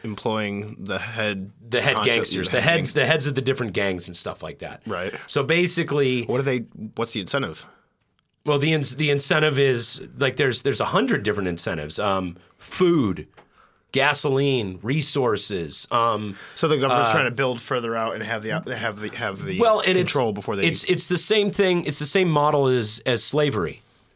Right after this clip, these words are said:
Speaker 2: Okay, you wanna control a group of slaves and you wanna prevent a slave uprising. You promote a certain percentage of the population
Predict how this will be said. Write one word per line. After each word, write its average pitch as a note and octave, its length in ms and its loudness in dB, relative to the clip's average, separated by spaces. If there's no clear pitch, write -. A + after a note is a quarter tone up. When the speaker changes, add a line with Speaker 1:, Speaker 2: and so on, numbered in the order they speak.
Speaker 2:
Okay, A#2 240 0
you A#2+ 160 0
wanna C#3+ 200 2
control C3 420 0
a A#2+ 60 0
group A#2+ 200 -4
of G2 60 -2
slaves C3+ 400 2
and A2+ 100 -2
you A#2 80 0
wanna A#2 160 2
prevent A2 380 -2
a - 60 -2
slave B2+ 380 0
uprising. F2 760 -2
You A2+ 800 0
promote A#2+ 920 0
a G#2+ 680 2
certain C#3+ 480 0
percentage A#2+ 600 -2
of G#2+ 80 -4
the - 60 -6
population A2 1040 -2